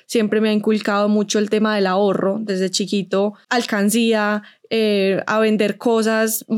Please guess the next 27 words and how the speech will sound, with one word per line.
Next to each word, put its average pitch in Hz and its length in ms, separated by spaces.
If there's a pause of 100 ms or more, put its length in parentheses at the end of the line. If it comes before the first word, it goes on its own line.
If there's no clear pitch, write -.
(180)
pues 208 340
digamos 214 400
que 240 80
para 202 240
uno 190 220
poder 208 280
tener 208 280
su 220 100
propio 214 340
dinero. 220 680
Entonces, 214 800
digamos 202 400
que 220 320
esa 202 320
misma 220 880
educación 220 680
financiera, 208 580
por 226 100
así 196 220
decirlo, 208 720 (380)
eh, 190 520
de 190 200
tener 190 320
conciencia 220 560
sobre 214 240
el 214 60
ahorro, 226 540